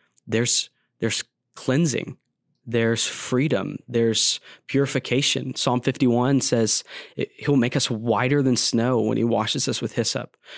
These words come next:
First John one says, "He's faithful and just to cleanse us and forgive us of all unrighteousness." James five sixteen says, "There's healing on the other side of confession." And so,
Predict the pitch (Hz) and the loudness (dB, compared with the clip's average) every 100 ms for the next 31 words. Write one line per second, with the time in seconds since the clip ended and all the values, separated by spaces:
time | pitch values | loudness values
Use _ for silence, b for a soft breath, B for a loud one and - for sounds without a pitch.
0 | B - 127 123 - 120 120 117 117 123 | B -4 0 0 2 2 2 2 2 2
1 | 113 B B B - 117 - 135 - 113 | 0 B B B -4 -2 0 -4 0 -2
2 | - 131 117 110 120 113 - - - b | 0 0 0 2 0 0 -2 -6 -10 b
3 | b b - 139 123 - _ _ _ - | b b 0 2 2 -2 _ _ _ -4
4 | 139 151 135 120 - 123 127 107 127 120 | 0 2 2 0 0 -2 -2 0 0 2
5 | 120 - 123 117 120 113 113 104 104 - | 0 -2 -2 -2 -2 0 -2 -2 -4 -4
6 | 117 117 110 - 120 117 - 107 - 120 | -4 -4 -4 -2 -2 -2 -2 -2 -2 -6
7 | - - 117 117 - 113 113 - - - | -6 -2 0 0 0 -2 -2 -4 -6 0
8 | 127 123 110 101 110 107 104 110 - 107 | 2 2 0 -2 -2 0 0 -2 -2 -2
9 | 104 107 107 B B B B _ 117 - | -2 -2 -4 B B B B _ -4 -2
10 | 120 - 120 139 107 92 104 107 123 110 | -2 0 0 0 -2 -2 -2 0 2 2
11 | 110 110 | 2 2